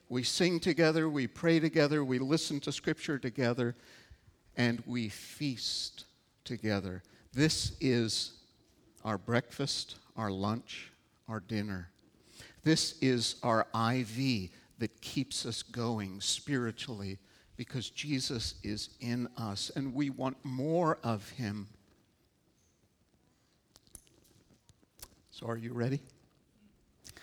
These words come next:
Take your cup and peel back the very top clear piece of plastic.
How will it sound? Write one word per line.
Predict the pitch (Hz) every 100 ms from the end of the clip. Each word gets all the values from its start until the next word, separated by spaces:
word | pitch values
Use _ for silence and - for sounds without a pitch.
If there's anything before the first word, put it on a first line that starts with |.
| - - _ _
Take | - 135 -
your | 135 131 - - _ _ _ _ _ _ _ _ _ -
cup | 113 120 - - - _ _ _ _ _ _ _ _ - -
and | 117 104 -
peel | - 147 156
back | 156 110 127 - - - _ - _ _ _ - - _ _ _ _ _ -
the | 117
very | 107 113 110
top | - - 127 127 - - - _ _ _ _ _ _ _ _ _ _ _ - - -
clear | - - 139 127 123 - - - - _ - -
piece | 120 -
of | 101
plastic. | - 110 104 -